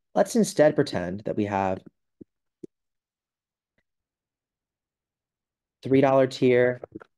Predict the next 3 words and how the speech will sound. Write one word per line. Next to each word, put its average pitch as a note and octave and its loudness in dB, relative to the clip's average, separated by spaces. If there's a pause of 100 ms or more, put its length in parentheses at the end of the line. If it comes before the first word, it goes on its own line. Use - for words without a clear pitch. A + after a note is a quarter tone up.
(320)
with F#2 -12 (1600)
thirty-five A2+ -2
members C3 -4